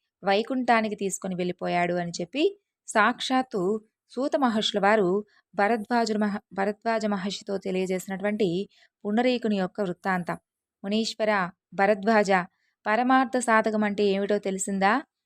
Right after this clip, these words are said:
దీనిని మననం చేసుకుంటూ జగదీశ్వరుడైనటువంటి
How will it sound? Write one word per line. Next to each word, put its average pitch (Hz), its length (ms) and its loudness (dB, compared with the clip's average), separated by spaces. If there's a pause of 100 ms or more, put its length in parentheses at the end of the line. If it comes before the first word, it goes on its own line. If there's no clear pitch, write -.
(180)
దీనిని 240 360 2
మననం 220 480 0
చేసుకుంటూ 196 640 -2 (340)
జగదీశ్వరుడైనటువంటి 214 1400 2